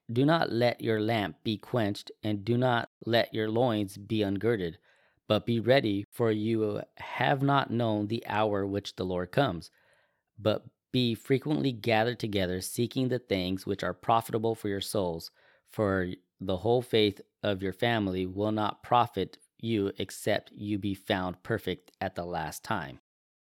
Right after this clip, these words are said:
So for me, looking into it, because it does then get into, like, false prophets, false teachers, and it, it really does hit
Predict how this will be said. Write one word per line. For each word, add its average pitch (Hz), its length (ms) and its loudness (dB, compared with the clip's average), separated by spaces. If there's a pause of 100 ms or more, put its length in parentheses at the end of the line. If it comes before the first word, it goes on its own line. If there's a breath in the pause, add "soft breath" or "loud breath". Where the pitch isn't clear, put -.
So 139 300 4
for 117 200 2
me, 156 380 8
looking 113 260 2
into 107 220 -2
it, 101 80 -2
because 113 260 2
it 127 120 -2
does 151 240 6
then 131 200 6
get 113 140 2
into, 113 220 0
like, 104 240 2
false 92 240 -2
prophets, 131 420 4
false 95 200 -2
teachers, 113 600 0 (140)
and 113 120 -4
it, 113 300 -4
it 113 160 -4
really 143 220 6
does 117 380 4
hit 113 440 2